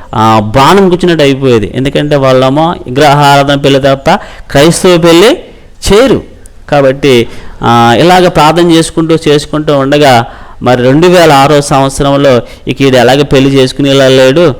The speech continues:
అని చెప్పిన మా తల్లిదండ్రులు, ఆ, ఇష్టం లేకపోయినా సరే ఆ చర్చి పెళ్ళికి ఒప్పుకున్నారు.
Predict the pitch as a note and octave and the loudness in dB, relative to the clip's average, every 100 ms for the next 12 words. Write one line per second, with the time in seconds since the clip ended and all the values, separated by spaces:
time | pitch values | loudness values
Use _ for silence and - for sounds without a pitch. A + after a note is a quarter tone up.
0 | - - B2+ B2+ B2+ C3 B2+ A#2+ A#2 A2+ | -10 -12 -6 -4 -2 -2 0 0 0 0
1 | A2 B2+ C3 C#3 C#3+ C3+ C3 B2 A2+ G#2 | 0 0 0 0 -2 0 0 2 0 -4
2 | - - B2+ A2+ A2+ A2+ A2+ A2 B2 - | -14 -10 -2 0 2 2 2 0 -2 -2
3 | F#3 E3+ D#3+ E3 E3 D3+ D3 C#3 B2 - | 2 2 2 0 0 0 0 0 0 0
4 | C#3 C#3+ C3 C#3+ D3+ C#3 C3 C#3 A#2+ A2+ | -2 -4 -4 -4 0 0 0 0 -2 -4
5 | - - - A2+ A#2 - D3 C#3 C3+ | -12 -20 -8 -6 -6 -2 0 2 0